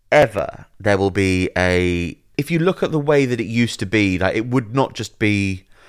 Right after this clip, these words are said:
I'm not sure when the last time that a constructor won the Constructors' Championship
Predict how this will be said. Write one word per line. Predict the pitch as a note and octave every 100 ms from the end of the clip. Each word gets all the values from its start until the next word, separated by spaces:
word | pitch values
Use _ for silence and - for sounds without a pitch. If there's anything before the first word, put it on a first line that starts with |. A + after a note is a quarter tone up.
| - - -
I'm | C3+
not | E3 C#3
sure | F3+ D#3
when | C#3 C3+
the |
last | B2 B2 A#2 -
time | A#2 A2+ G2+
that | F#2+
a | F#2
constructor | - G2+ - A#2 - - F#2+ F2 E2 E2 _ _ - _ -
won | F#2 G2+ F#2+ F#2 F2+ -
the | G#2
Constructors' | - G2 - G2+ - F2+
Championship | - F#2 F2 E2+ - E2+ -